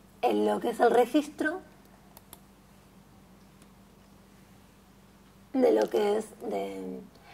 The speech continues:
del registro hecho por la Biblioteca de España de WordCat.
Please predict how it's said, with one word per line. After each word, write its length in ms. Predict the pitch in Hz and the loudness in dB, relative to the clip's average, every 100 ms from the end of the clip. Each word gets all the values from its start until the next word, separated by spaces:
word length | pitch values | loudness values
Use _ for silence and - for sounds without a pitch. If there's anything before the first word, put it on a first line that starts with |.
| - | 2
del 140 | 240 | 4
registro 340 | 220 220 254 247 | 6 2 6 8
hecho 260 | 240 262 | 8 8
por 100 | 233 | 8
la 60 | 214 | 8
Biblioteca 400 | 208 208 226 226 | 8 6 6 6
de 60 | 233 | 6
España 520 | - 277 262 269 330 - - - | 6 2 4 2 -2 -8 -20 -8
de 180 | 262 226 | 6 8
WordCat. 420 | 202 196 - 196 | 8 6 4 -6